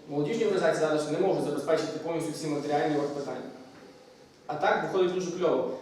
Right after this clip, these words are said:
Молодь має ініціативу, має дуже круті ідеї,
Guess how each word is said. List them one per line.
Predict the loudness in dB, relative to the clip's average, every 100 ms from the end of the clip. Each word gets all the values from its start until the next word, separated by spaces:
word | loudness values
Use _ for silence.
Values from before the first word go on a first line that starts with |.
| -12 -8
Молодь | 0 4 4
має | 4 2 0
ініціативу, | -2 -4 -2 0 0
має | 0 -2
дуже | -2 -4
круті | -6 -8 -6
ідеї, | -2 0 2